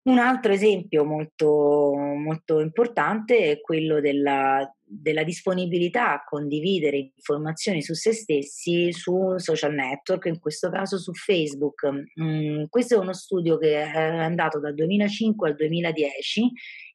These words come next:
in cui, come vediamo, ha iniziato a aumentare in maniera esponenziale la disponibilità a condividere le proprie informazioni, fino ad arrivare ad aprile duemiladieci, in cui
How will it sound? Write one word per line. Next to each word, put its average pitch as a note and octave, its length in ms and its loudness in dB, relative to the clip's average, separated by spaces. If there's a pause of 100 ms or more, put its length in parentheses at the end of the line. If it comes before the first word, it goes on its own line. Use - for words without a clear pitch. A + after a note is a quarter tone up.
in B3+ 120 6
cui, D#3 380 2
come F#3 240 -2
vediamo, E3+ 840 -2 (480)
ha F3+ 80 0
iniziato G3+ 380 0
a D3 40 0
aumentare D3+ 880 -2 (380)
in D#3 80 -4
maniera E3 420 -2 (240)
esponenziale E3 1000 -4
la G3 80 0
disponibilità G#3+ 720 -2
a D3+ 100 -4
condividere E3+ 560 -4
le D3+ 80 -4
proprie F3 240 -2
informazioni, D#3 880 -6
fino G#3 160 -2
ad E3+ 60 0
arrivare D#3+ 300 0
ad C#3+ 100 -6
aprile F3 260 -4
duemiladieci, E3 720 -2
in G3 100 -2
cui G3+ 260 0